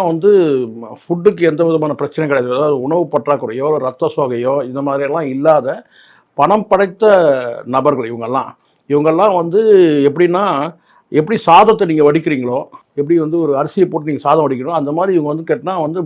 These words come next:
பாதாமும் பிஸ்தாவும் சேர்த்து நீங்க வந்து ஒரு சாதம் மாதிரி வடிச்சு கூட இவங்களால சாப்பிட முடியும். அந்த அளவுக்கு நம்மலாம் பாதாம் பிஸ்தாவும் நினைச்சு கூட பார்க்க முடியாது, சரிங்களா? ஆம், இவங்கெல்லாம் அப்படி கேட்டினா ஸ்-, அதை சாதமா வடிச்சு கூட சாப்பிட முடியும். மூன்று வேளையும் கூட,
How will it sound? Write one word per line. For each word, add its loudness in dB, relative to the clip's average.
பாதாமும் 0
பிஸ்தாவும் -2
சேர்த்து -4
நீங்க -4
வந்து -4
ஒரு -6
சாதம் 2
மாதிரி -2
வடிச்சு -4
கூட -6
இவங்களால -4
சாப்பிட -6
முடியும். -10
அந்த 2
அளவுக்கு 4
நம்மலாம் 0
பாதாம் 0
பிஸ்தாவும் -6
நினைச்சு -4
கூட 0
பார்க்க -2
முடியாது, -12
சரிங்களா? -6
ஆம், 0
இவங்கெல்லாம் 4
அப்படி 0
கேட்டினா 0
ஸ்-, -20
அதை -2
சாதமா 6
வடிச்சு 4
கூட 4
சாப்பிட 4
முடியும். -2
மூன்று 0
வேளையும் 4
கூட, 0